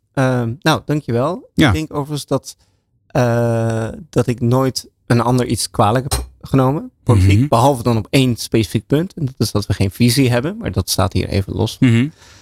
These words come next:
Speaker 1: Ehm, ik denk dat de politiek moet doen wat de politiek doet. Daar is het namelijk voor. Ehm, en dan gaan, dan blijven er dus gaten over die bij ondernemers, zoals ik, tot frustratie leiden. En dan put your money where your,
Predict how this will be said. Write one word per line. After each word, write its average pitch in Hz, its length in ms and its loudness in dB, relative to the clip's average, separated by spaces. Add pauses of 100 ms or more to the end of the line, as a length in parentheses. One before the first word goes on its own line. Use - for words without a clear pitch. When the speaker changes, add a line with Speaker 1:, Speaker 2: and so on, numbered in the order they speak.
(340)
Speaker 1:
Ehm, 113 560 2 (120)
ik 135 140 0
denk 135 180 2
dat 123 120 0
de 127 80 0
politiek 117 460 0
moet 117 120 2
doen 120 160 2
wat 107 120 0
de - 60 -14
politiek 98 440 -2
doet. - 340 -2
Daar 98 220 0
is 101 140 -4
het - 120 -10
namelijk 113 320 -2
voor. 139 340 -2 (600)
Ehm, 107 540 0 (500)
en 139 280 2 (220)
dan 143 260 2
gaan, 117 300 0
dan 131 260 0
blijven 120 340 2
er 104 160 -4
dus 113 200 0
gaten 104 360 0
over 117 400 -2 (480)
die 110 380 0 (420)
bij 110 240 2
ondernemers, 104 600 -2
zoals 101 240 -6
ik, 101 160 -6
tot - 180 -4
frustratie - 580 -4
leiden. 117 380 -2
En 131 140 2
dan 123 400 2
put - 180 0
your 117 160 2
money 110 200 2
where 107 160 2
your, 113 160 2